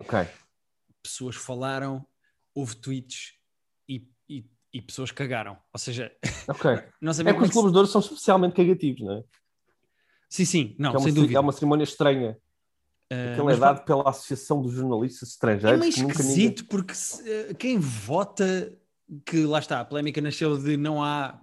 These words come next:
Speaker 2: eh, pessoas, n-, não há negros a votar.
Speaker 1: Ok.
Speaker 2: Aquilo são jornalistas a votar. Epá, aquilo é uma grande confusão.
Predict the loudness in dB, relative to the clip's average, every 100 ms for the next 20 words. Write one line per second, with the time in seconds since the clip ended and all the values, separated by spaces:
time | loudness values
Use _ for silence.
0 | _ -14 -12 -12 -12 -4 -2 -2 -6 -12
1 | _ -12 -10 -10 -10 -8 -6 -2 -2 -2
2 | -4 -4 -6 -4 -4 -4 -8 _ _ _
3 | _ _ _ _ _ _ _ _ _ -8
4 | -2 -2 -2 -10 _ _ _ _ -16 -16
5 | -14 -6 -4 -2 -2 0 0 -2 -2 -2
6 | -4 -4 -4 -4 -4 -4 -4 -6 -2 -2
7 | 0 -2 -4 -4 -4 -4